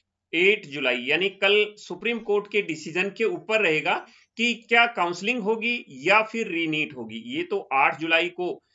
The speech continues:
जब डिसीजन आएगा सुप्रीम कोर्ट का तभी हमें पता चल पाएगा और ये ज्यादा दूर नहीं है, ये कल की ही सुनवाई है और कल थर्टी वन नंबर पर ये केस लिस्टेड है।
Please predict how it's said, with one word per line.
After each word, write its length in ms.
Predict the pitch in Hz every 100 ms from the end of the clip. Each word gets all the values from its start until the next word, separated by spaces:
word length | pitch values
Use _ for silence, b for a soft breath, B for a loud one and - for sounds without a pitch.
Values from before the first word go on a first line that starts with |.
| _
जब 180 | 127 151
डिसीजन 440 | 160 156 156 160 185
आएगा 320 | 160 156 170
सुप्रीम 360 | - 151 170
कोर्ट 260 | 160 151 135
का 120 | 190
तभी 440 | 190 156 135 185 190
हमें 280 | 135 156
पता 240 | 170 151 170
चल 240 | 170 147
पाएगा 360 | 120 123 117 113
और 300 | 107 156 180
ये 200 | 175 185
ज्यादा 340 | 151 143 160
दूर 400 | 151 120 143 170
नहीं 240 | 180 185 196
है, 180 | 233 - b b
ये 180 | 156 196
कल 500 | 196 208 196 220 220 - -
की 140 | 196
ही 200 | 202 208
सुनवाई 440 | 214 180 170 180 190
है 240 | 190 262 b b -
और 220 | 170 175
कल 160 | 190 202 -
थर्टी 240 | 165 160 196
वन 260 | 160 190
नंबर 460 | 208 196 180 190 190 - _
पर 160 | 190 202
ये 180 | 202 208
केस 360 | 208 190 190 156
लिस्टेड 540 | 170 175 - 220 208
है। 180 | 185